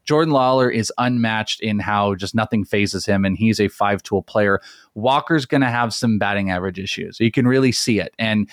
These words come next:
he's gonna adjust, and he's probably gonna hit for over three hundred 'cause everybody's going to. But, um, when he, when someone makes a mistake, there's probably not a player in the A F L more dangerous than Jordan Walker. So he's starting to heat up.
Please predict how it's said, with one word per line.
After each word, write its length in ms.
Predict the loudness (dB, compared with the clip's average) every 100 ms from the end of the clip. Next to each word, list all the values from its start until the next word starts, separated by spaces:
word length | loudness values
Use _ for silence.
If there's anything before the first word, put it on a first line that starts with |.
| -8
he's 220 | -2 0
gonna 220 | 2 2 2
adjust, 480 | 2 2 2 0
and 160 | -2 -2
he's 100 | 0
probably 240 | 0 0
gonna 180 | 0 2
hit 160 | 2 0
for 120 | 0
over 100 | 0
three 220 | 0 2
hundred 360 | 2 2 2 -2 _ _
'cause 260 | -6 -4 -2
everybody's 540 | 0 2 2 2 0
going 260 | 2 2 2
to. 280 | 4 4 2 -6 -12
But, 440 | -6 -2 0 0 2
um, 420 | 2 2 2 0
when 160 | 2 2
he, 300 | 4 2 0 -4 -4
when 180 | 0 2
someone 220 | 2 2
makes 240 | 2 0
a 40 | 0
mistake, 480 | 0 0 0 0 -6 _ _ _ _ _ _
there's 140 | -4 -2
probably 340 | 0 2 4
not 220 | 4 2
a 40 | 0
player 400 | 0 2 4 2
in 180 | 2 2
the 60 |
A 180 | 2 2
F 160 | 0 2
L 120 | 2
more 240 | 4 2
dangerous 520 | 2 0 2 2 -2
than 120 | -2 0
Jordan 260 | 2 2
Walker. 320 | 2 0 0
So 120 | -2 0
he's 80 |
starting 240 | 2 2 2
to 60 |
heat 220 | 0 2 2
up. 220 | 0